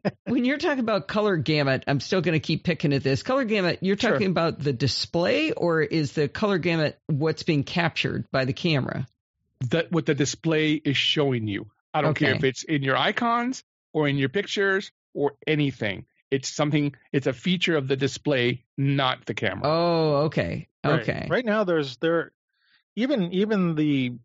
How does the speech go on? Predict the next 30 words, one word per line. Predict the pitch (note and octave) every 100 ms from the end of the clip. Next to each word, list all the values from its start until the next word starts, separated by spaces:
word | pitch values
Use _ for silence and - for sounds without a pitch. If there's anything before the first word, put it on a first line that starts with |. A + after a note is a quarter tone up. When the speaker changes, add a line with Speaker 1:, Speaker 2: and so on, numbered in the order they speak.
| _ _ _ _ C3+
Speaker 2:
the | C3 B2+ A#2+ A2+
phones | G#2 - - E3 D#3+ E3 D3
that | D#3
we | D#3
have | C3+ C3 C3+ C3+ C3+
and | C3
even | C3+ C#3
some | C3+ C#3+
of |
the | B2
better, | A#2 A#2 B2+ B2+ B2 A#2+ B2+
uh, | A#2 A2
monitors | A2 A#2+ C3+ C3 B2+ A#2
that |
we | A#2 A#2+
use | C3 B2+ A2+
cannot | A#2+ B2 C#3+ D3
display | C#3+ - C#3 C3+ B2+ A#2+
all | B2 C3+
the | C3
possible | - B2+ - B2+
colors | A#2 B2+ A#2+ A#2 A#2
that | A#2+
a, | A2+ A#2 A#2 - - - -
even | D3+
a | C#3+
camera | - C#3+ C#3
phone | - B2+ B2
can | - B2 A2+ G#2+ _ -
create. | - C3 B2 A#2+ G2 - -